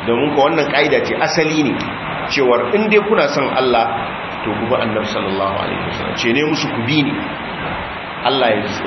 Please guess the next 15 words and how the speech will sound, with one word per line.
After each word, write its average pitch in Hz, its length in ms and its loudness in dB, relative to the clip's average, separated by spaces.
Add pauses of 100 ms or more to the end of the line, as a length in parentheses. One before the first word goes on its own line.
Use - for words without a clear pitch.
(280)
sai 147 240 0
Allah 147 320 4
ya 107 80 2
so 120 240 4
ku, 175 160 0 (640)
kuma 135 160 0
ya 127 160 2
gafarta 131 640 2
muku 143 240 0
zunubanku. 101 400 -2 (160)
Wannan 156 240 2
ya 156 160 2
nuna 175 240 4
kan 156 240 0
cewar 139 360 4